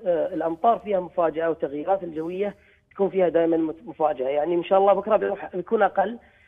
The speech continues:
بس، آه، اليوم اللي بعده ممكن يرتفع شوي، و-، واليوم اللي بعده ممكن يقل، تقل درجة الحرارة شوية. ال-، ال-، المنخفض السودان، آه، تغ-، آه، تحركاته وتغييراته الجوية يعني، آه،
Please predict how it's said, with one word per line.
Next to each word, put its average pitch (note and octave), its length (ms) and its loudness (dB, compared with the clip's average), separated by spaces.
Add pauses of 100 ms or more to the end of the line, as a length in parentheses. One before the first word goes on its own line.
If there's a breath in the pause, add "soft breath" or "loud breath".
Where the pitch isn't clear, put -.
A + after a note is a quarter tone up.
(240 soft breath)
بس، F#3 140 6 (200)
آه، F3+ 280 4
اليوم G#3 260 2
اللي G#3 120 0
بعده F3+ 280 -2
ممكن G3+ 360 -2
يرتفع D#3+ 480 -2
شوي، C3 300 -2 (460 loud breath)
و-، D3 600 6
واليوم F#3 360 2
اللي G#3+ 120 -2
بعده G3+ 320 -6
ممكن F#3+ 400 -4
يقل، F#3+ 520 -6
تقل F#3 300 -2
درجة C#3+ 260 2
الحرارة B2+ 500 -2 (220)
شوية. F#3 280 4
ال-، F#3 220 0
ال-، G3 360 -10
المنخفض E3 520 -2
السودان، F#3 480 -2 (500 soft breath)
آه، D#3+ 280 2 (100)
تغ-، D3+ 140 -4
آه، D#3 280 4
تحركاته G3 840 0
وتغييراته D#3+ 1200 -2
الجوية D#3 580 -2 (400 loud breath)
يعني، C#3 560 2
آه، C3+ 800 -2